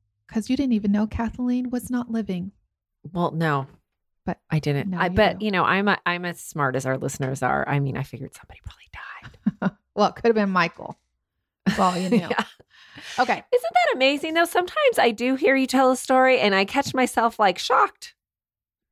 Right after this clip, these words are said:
Speaker 1: That, oh,
Speaker 2: You know?
Speaker 1: well, yeah. Uh, especially about those, like, Lululemon girls. You never knew that that chick was,
Speaker 2: I
Speaker 1: like,
Speaker 2: did
Speaker 1: the
Speaker 2: not
Speaker 1: killer
Speaker 2: know that
Speaker 1: killer.
Speaker 2: that was, I did not
Speaker 1: I
Speaker 2: know
Speaker 1: know.
Speaker 2: where that one was going.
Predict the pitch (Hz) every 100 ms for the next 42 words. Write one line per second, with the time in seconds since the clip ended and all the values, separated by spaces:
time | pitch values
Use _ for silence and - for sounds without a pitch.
0 | _ _ _ - 226 240 - 247 339 170
1 | _ 226 240 254 214 247 359 220 175 -
2 | 202 - - 285 427 311 190 180 190 175
3 | 196 170 - 196 226 202 208 226 180 165
4 | 175 196 196 180 175 185 170 170 196 -
5 | 165 156 175 170 185 202 190 175 147 190
6 | 311 214 349 349 359 190 247 349 254 330
7 | - 175 196 196 185 202 190 196 208 208
8 | 196 214 190 175 160 156 - 147 147 147